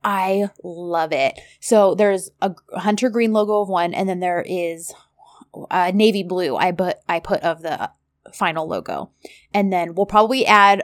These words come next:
other colors of the logo. So, like,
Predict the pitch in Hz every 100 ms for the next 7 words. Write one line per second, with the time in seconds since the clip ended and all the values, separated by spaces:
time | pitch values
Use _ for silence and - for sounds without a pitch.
0 | - 202 196 196 190 180 180 180 - 185
1 | 165 165 190 175 175 175 170 - 180 147
2 | 139 -